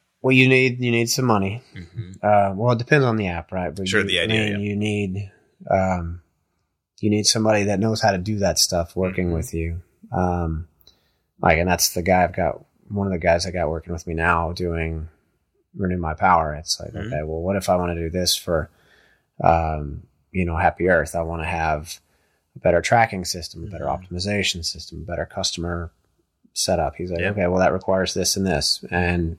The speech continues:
Speaker 1: requires some money." I'm like, "Okay, well," I mean, that's something we're working on to, it's A, for drivers, B, for customers. Like, "Hey, you know,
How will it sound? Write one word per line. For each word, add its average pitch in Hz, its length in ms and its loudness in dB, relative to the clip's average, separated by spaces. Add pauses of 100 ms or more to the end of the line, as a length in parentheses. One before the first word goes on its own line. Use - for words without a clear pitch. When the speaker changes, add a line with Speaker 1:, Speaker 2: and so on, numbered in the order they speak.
Speaker 1:
requires 80 380 2
some 82 140 0
money." 80 240 -6
I'm - 80 -16
like, - 120 -12
"Okay, 82 300 -6
well," 76 300 -8 (640)
I - 40 -6
mean, 95 120 2
that's 90 200 4
something 92 300 -2
we're 85 160 -4
working 87 320 -8
on 80 320 -6
to, 78 320 -6 (800)
it's 120 340 6
A, 113 180 6
for 101 160 -6
drivers, 92 600 0
B, 90 140 -4
for 123 160 -12
customers. 123 560 0
Like, - 220 -14
"Hey, 92 440 -6
you 87 80 -10
know, 85 220 -10